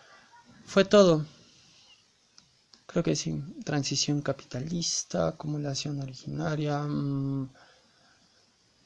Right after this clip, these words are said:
Y pues, más que nada sabemos que América fue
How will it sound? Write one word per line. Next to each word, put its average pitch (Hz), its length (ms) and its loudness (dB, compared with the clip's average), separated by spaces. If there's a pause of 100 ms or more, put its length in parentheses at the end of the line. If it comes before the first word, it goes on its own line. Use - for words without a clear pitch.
(1300)
Y 170 180 2
pues, 156 340 4
más 196 240 4
que 202 80 4
nada 185 240 10
sabemos 165 500 4
que 135 360 0 (640)
América 160 480 6
fue 170 500 8